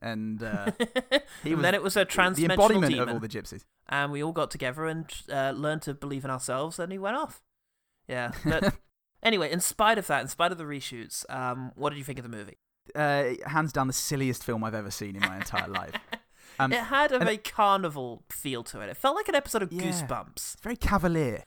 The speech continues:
Speaker 2: <laughs>
Speaker 1: It did feel like Goosebumps. You're absolutely right.
Speaker 2: I think
Speaker 1: 'Cause
Speaker 2: that's
Speaker 1: the
Speaker 2: it. It's sort of
Speaker 1: Yeah, God.
Speaker 2: spook-, not scary, but spooky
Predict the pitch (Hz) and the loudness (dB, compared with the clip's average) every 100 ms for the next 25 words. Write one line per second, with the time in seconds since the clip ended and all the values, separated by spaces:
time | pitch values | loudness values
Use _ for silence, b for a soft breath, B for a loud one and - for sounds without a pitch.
0 | - - - - - - - 320 - 285 | -6 -6 -2 -2 0 0 0 -2 0 -4
1 | - 247 - - - 226 _ - - _ | -2 -4 -4 -10 -8 -12 _ -12 -12 _
2 | 151 226 - 202 175 156 - 117 101 175 | 0 2 2 0 0 0 0 -4 -4 -6
3 | 196 - 190 170 147 135 190 131 - - | -4 -4 -6 -8 -10 -8 -6 -8 -10 -10
4 | 220 - 277 277 160 254 254 185 - - | -8 -6 -2 0 0 0 0 0 -4 -8
5 | 190 - - 170 190 226 220 135 117 - | -6 -4 -6 -4 -2 2 2 0 -6 -4
6 | - 180 165 226 - B B 202 269 - | 0 2 2 0 -2 B B 4 6 6
7 | - 277 233 185 117 120 - _ 170 - | 4 6 8 8 4 -8 -18 _ -4 0
8 | - - - 208 175 - 113 - | 0 -2 -2 -2 -2 -4 -10 -12